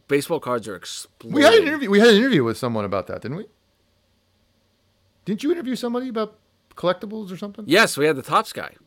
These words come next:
Speaker 2: Yeah.
Speaker 1: Yeah, a guy from Topps. That's right. I forgot about that. Uh,
Speaker 2: It was in the same interviews, like, you did a technology one, a base, the Topps one, and
Speaker 1: Yeah, we did. We did a couple combined. Those was, those were, those were, uh, those were good.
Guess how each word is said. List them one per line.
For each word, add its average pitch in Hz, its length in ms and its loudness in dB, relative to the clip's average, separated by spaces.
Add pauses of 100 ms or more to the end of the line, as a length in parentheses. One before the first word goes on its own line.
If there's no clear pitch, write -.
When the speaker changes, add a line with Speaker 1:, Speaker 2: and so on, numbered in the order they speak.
(100)
Speaker 2:
Yeah. 208 300 -4 (400)
Speaker 1:
Yeah, 131 320 -4
a 117 40 -8
guy 139 200 0
from 127 180 -10
Topps. 147 380 -6
That's 107 180 -12
right. 139 200 -4
I 151 60 -20
forgot 151 280 0
about 95 200 -10
that. 98 160 -18 (500)
Uh, 110 500 -8
Speaker 2:
It 151 80 -2
was 175 100 2
in 202 60 2
the 196 80 2
same 202 280 0
interviews, 190 280 -2
like, 151 160 -4
you 135 80 -8
did 139 120 -4
a 120 40 -10
technology 156 580 -4
one, 147 400 -6
a 131 220 -16
base, 135 240 -6
the 127 160 -10
Topps 131 340 -4
one, 131 300 -8
and 113 180 -10
Speaker 1:
Yeah, 151 180 0
we 139 120 0
did. 135 260 -2
We 139 140 -2
did 127 180 -4
a 123 40 -6
couple 139 280 -8
combined. 120 420 -8
Those 131 180 -12
was, 117 300 -16
those 131 240 -8
were, 123 120 -8
those 117 260 -8
were, 117 220 -6
uh, 107 260 -6
those 113 240 -8
were 110 80 -14
good. 127 220 -6